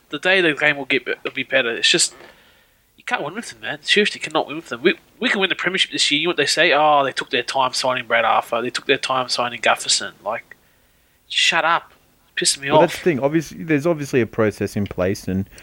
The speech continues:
Speaker 2: they're sticking by that. And as they should, they don't have to, they don't have to appease fans who are gonna vote them out at the next election. They don't have to worry about that. So they can play it as they see it. And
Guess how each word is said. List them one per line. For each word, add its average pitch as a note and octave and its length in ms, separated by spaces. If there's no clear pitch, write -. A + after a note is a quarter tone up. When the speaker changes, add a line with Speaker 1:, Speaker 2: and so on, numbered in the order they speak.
Speaker 2:
they're A#2 120
sticking D#3 380
by G2+ 160
that. - 220
And B2+ 100
as C3+ 160
they A#2+ 140
should, A#2+ 400
they B2 160
don't B2 180
have B2 260
to, A2 440
they C3 80
don't C3 140
have C3 160
to A2+ 300
appease A2+ 680
fans A2+ 400
who A2+ 80
are - 20
gonna A2+ 180
vote G#2+ 260
them G#2 140
out G#2+ 200
at - 80
the G#2+ 80
next G#2+ 260
election. A2 640
They A2+ 80
don't D3+ 100
have E3 140
to B2 60
worry C3+ 280
about G#2 260
that. C#2 220
So A2 540
they G#2+ 140
can G#2+ 320
play B2 320
it - 120
as A2 180
they A2 140
see E3 240
it. - 220
And A2+ 420